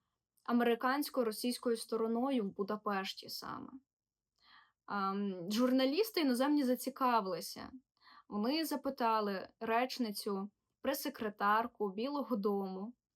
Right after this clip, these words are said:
чому, хто обирав місце зустрічі укр-, російської, американської делегації в Будапешті.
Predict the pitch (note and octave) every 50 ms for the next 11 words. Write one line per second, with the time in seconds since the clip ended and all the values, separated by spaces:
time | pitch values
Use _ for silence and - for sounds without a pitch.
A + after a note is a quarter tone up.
0 | _ _ _ - - C4 B3+ D4 F4+ F#4+ - - - - - - D#4 D#4+ - B3+
1 | B3+ G#3 G#3+ G#3+ A3 A#3 C#4 D4+ - - A#3 A3 A#3+ C4 - - - - A#3 G#3+
2 | G3+ G3+ A#3 C#4 D4+ - - B3 B3 B3 - - - B3 B3 B3+ - _ _ _
3 | _ _ _ _ _ _ _ _ _ _ _ _ _ _ _ _ _ _ _ _
4 | _ _ _ _ - _ _ _ _ - B3 A#3+ - C#4 B3+ - - - A#3+ B3
5 | C4 B3+ - - C#4 C4 B3+ A#3 - - - G#3 G3+ F#3+ F#3+ F3+ - _ - A3+
6 | A#3 A3+ A3 A3+ A3 - A#3 A3+ A3 G#3 - - - G#3 G3 F#3+ G3+ G#3 G#3 G#3
7 | G#3 G#3+ A#3 C4 D#4+ E4+ - - B3+ G#3 G3 G#3+ G#3 A3+ A3 - - - - -
8 | - - - - -